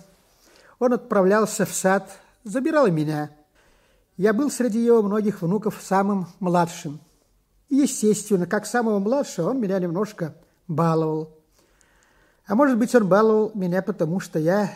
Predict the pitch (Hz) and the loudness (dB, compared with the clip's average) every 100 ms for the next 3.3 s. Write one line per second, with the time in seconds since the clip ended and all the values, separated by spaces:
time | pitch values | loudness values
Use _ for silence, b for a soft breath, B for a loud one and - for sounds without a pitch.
0 | - 185 170 190 202 202 196 185 165 185 | -10 -6 -4 -2 -2 -2 -4 -6 -2 0
1 | 175 170 160 240 226 170 - 190 180 220 | 0 0 0 -2 -2 -6 -6 -6 -4 -6
2 | 202 - _ 180 170 165 208 220 196 151 | -8 -12 _ -4 -2 -2 -2 -2 -2 -2
3 | 147 143 | -6 -10